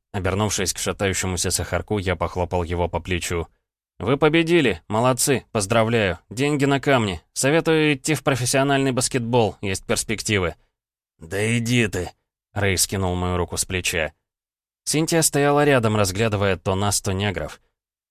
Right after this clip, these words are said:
«Что, черт возьми, тут происходит?» «Отряд!» Я перешел обратно на русский.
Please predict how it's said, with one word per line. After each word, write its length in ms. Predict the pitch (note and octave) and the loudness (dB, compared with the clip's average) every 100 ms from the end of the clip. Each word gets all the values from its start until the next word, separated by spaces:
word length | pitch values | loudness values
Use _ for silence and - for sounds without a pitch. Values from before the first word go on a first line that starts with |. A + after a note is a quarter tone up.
| _ | _
«Что, 340 | - - D3 | -8 -2 -2
черт 320 | D#3+ - D#3 | 0 -2 -2
возьми, 300 | C#3 D3 C#3+ | 0 0 2
тут 220 | C#3 C#3 - | 0 -2 -2
происходит?» 680 | C3+ B2 - G#2+ F2+ F2 - _ _ _ _ | 0 2 2 2 0 -4 -10 _ _ _ _
«Отряд!» 600 | A2 - C#3+ D#3+ D#3 - _ _ _ | -2 4 6 6 4 -4 _ _ _
Я 140 | F#2+ F#2+ | -6 -2
перешел 380 | G2 F2+ G#2 | 0 0 0
обратно 400 | F#2 F2 F2+ F#2+ | 0 0 -2 0
на 140 | F2+ F#2 | 0 0
русский. 460 | F#2 - F2+ E2+ | 0 -2 -4 -6